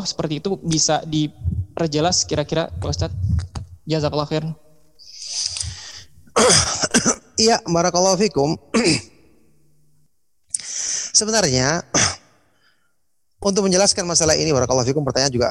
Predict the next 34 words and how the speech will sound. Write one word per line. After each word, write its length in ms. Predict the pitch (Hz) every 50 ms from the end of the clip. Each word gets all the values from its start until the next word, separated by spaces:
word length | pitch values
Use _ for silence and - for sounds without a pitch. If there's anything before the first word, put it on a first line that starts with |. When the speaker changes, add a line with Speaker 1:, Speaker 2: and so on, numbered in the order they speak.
| 71 -
Speaker 2:
baik 160 | - 123 117
sekali 280 | - - 123 117 120
ya. 160 | 139 180 196 190 - - - - - _ -
Itu 280 | 170 160 - 247 254 -
kembali 400 | - 220 185 180 180 190 208 214
kepada 720 | - 190 - 190 180 165 190 208 220 220 214 - - - - -
pemahaman 440 | - 175 175 160 165 190 196 208 196
terhadap 360 | 170 170 156 156 147 156 151 147 - - - _ - _ _ _ _ _
bahasa 400 | - - 127 131 139 - - - -
Arab 240 | 139 175 180 160 - -
sebenarnya. 400 | - 127 123 123 113 110 104 95 -
<clears throat> 40 | - - - - - - _ _ _ _ _ _ _ _ _ _ _ _ _ _ _ _ _ - 175 - - - 113 - 143
Ya, 320 | 127 123 123 139 147 - - - - _ _ - -
pertama 160 | 131 156 175 180
kita 80 | 180 156
jelaskan 320 | 156 156 170 170 - 185
dulu. 240 | 165 160 165 156 143
Kalau 160 | - 170 180
penggunaan 400 | 170 185 185 196 202 214 226 214
kata-kata 400 | 185 175 151 - 156 156 143 -
kami 400 | 147 - 170 170 147 123 117 127
itu 80 | - 156
diterangkan 320 | 139 135 143 151 165 156
oleh 80 | 143 147
sebagian 400 | 139 127 127 127 120 127 123 135
ulama, 400 | 135 110 107 104 107 131 165 - - _ _ - - - - - - - _
kami 320 | - - 185 180 185 214 233
tidak 240 | 196 214 175 175 - - - - - - - -
harus 480 | - - 117 143 160 156 156 - 208 -
mengandung 480 | - 170 165 156 165 180 185 208 196 190
makna 320 | 165 160 165 - 180 196
lebih 240 | 190 175 147 160 180
dari 160 | 151 135 131
satu. 400 | 131 - - 147 - - 120 98